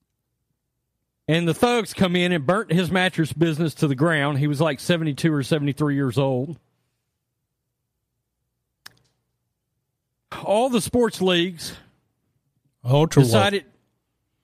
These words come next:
Speaker 1: all the sports leagues went not just woke, but wokey woke woke, super woke.
Speaker 2: Super duper woke.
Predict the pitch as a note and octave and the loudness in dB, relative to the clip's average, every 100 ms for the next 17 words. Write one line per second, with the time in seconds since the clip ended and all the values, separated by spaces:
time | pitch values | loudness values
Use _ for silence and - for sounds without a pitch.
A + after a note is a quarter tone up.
0 | _ _ _ _ _ G3+ B3 C#4 - A3+ | _ _ _ _ _ -2 0 0 -2 -2
1 | G3+ - E3+ E3 E3+ D#3 C#3+ E3+ E3 - | -2 0 0 0 -2 -6 -2 0 0 -4
2 | - - E3+ A#3+ A3+ F3+ D#3+ F#3 D3+ - | -18 -6 -4 -2 -2 -2 0 0 0 -4
3 | - _ C#3+ C#3+ D#3+ G#3+ G3 E3 F3+ F3 | -18 _ -4 -2 0 0 -2 0 0 0
4 | - A#2+ A#2+ - - _ _ _ _ - | 0 0 -2 -6 -20 _ _ _ _ -2
5 | C#4 B3+ C3+ B2 B2 C3+ - F#3+ G3 D3 | 0 0 0 0 0 0 2 2 4 4
6 | D#3+ C3 A#2 G#2 - | 4 4 2 0 -4